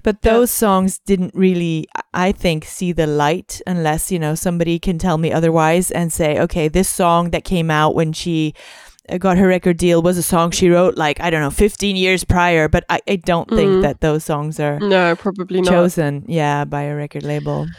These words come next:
Speaker 2: Yeah, I think it's also, yeah, it's, it's, it, it, I mean, the thing is, right, that's just where it starts. It just starts with her,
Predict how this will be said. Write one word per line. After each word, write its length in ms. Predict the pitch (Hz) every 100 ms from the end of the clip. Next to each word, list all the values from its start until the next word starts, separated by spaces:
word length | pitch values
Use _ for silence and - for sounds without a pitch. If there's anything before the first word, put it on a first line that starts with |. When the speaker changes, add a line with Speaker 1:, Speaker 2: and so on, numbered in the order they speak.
| - - - _ _ _ 294
Speaker 2:
Yeah, 180 | 294
I 100 | 294
think 200 | 294 349
it's 140 | 381 359
also, 460 | 339 311 285 269 247 - - 254
yeah, 320 | 240 214 208 208 -
it's, 220 | - 254 -
it's, 240 | 262 - -
it, 120 | - -
it, 140 | -
I 140 | 262 311
mean, 260 | 349 294 247
the 80 | 285
thing 220 | 415 370
is, 340 | 185 - -
right, 260 | 165 143 110
that's 220 | 196 -
just 200 | 370 -
where 140 | 254
it 140 | 196 -
starts. 720 | - - 170 - - - - -
It 180 | 240 233
just 220 | 294 -
starts 420 | - 202 - -
with 160 | 185 185
her, 580 | - 196 190 185 180